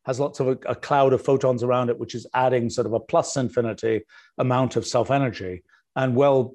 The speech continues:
by golly, the minus infinity and the plus infinity cancel out, and the real answer should be just the mass of the electron.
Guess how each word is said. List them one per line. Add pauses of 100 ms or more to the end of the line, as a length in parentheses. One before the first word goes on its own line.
(120)
by
golly,
the
minus
infinity
and
the
plus
infinity
cancel
out, (340)
and
the
real
answer
should
be
just
the
mass
of
the
electron.